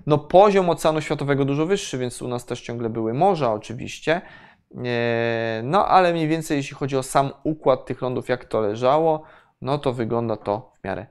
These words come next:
podobnie. Dobra, spójrzmy dalej. Przejdźmy teraz na przykład do tych dwudziestu milionów lat. To jest najmłodsza data poza dniem dzisiejszym, jaką możemy sobie tutaj wybrać.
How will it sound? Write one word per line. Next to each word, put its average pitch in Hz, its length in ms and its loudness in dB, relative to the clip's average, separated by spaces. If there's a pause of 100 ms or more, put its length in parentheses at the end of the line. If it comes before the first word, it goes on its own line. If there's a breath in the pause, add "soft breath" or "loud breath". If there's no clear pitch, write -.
(200)
podobnie. - 480 -16 (1000)
Dobra, - 340 -20
spójrzmy 156 540 -2
dalej. 117 800 -2
Przejdźmy 170 480 -4
teraz 139 420 0
na 113 80 -8
przykład - 680 -8 (260)
do 113 120 -8
tych 117 260 -10
dwudziestu 123 680 0
milionów 92 540 -8
lat. 107 360 -2
To 120 100 2
jest 123 200 0
najmłodsza 139 800 2
data 127 260 2
poza 131 540 2 (360 loud breath)
dniem 120 720 0
dzisiejszym, 113 680 2
jaką 101 220 -6
możemy 107 340 -6
sobie 104 240 -8
tutaj 95 320 -8
wybrać. - 640 -4